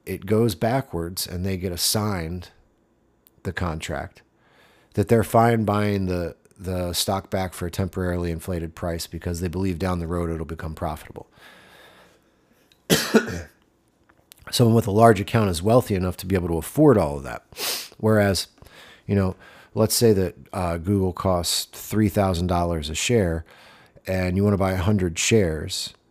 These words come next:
at three thousand dollars, you're talking three hundred thousand dollars. That's more than a lot of people have to their name. So if you're using a small account with, let's say, just five thousand dollars,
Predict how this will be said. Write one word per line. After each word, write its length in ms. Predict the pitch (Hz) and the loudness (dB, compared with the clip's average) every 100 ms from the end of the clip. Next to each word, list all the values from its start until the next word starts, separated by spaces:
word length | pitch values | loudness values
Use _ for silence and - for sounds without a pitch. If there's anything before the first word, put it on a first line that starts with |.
| - | -10
at 160 | 85 | -8
three 160 | - 98 | -2 -2
thousand 380 | 98 90 80 85 | 0 -2 -2 0
dollars, 440 | 101 98 87 80 | 2 2 0 -4
you're 80 | 87 | -8
talking 400 | - 90 - 87 | -2 -2 -2 -6
three 340 | - 98 101 | -6 0 2
hundred 320 | 90 95 90 | 2 0 -2
thousand 360 | 85 90 82 82 | -2 -2 -2 -4
dollars. 340 | 90 104 82 | -2 -2 -2
That's 220 | 76 90 - | -4 -6 -4
more 180 | 90 | -2
than 120 | 87 82 | -2 -2
a 60 | |
lot 180 | 85 87 | -2 -4
of 60 | 90 | -4
people 200 | 82 78 | -6 -6
have 220 | 85 80 | -6 -6
to 60 | |
their 140 | 78 73 | -8 -4
name. 440 | 85 120 80 73 | 0 0 -2 -8
So 280 | - - 92 | -4 -2 0
if 160 | 90 - | -2 -4
you're 120 | 90 | -2
using 320 | 95 92 90 | 0 0 -2
a 40 | 82 | -2
small 360 | - 110 131 | 0 2 2
account 360 | 117 - 80 - | 2 -2 -4 -6
with, 300 | 87 82 - | -8 -8 -6
let's 220 | 90 - | -4 -2
say, 200 | - 87 | -2 -2
just 200 | 82 85 | -4 -6
five 300 | - 82 85 | -2 -2 -2
thousand 400 | - 82 80 80 | -4 -4 -4 -6
dollars, 420 | 82 113 95 80 | -2 -2 -2 -4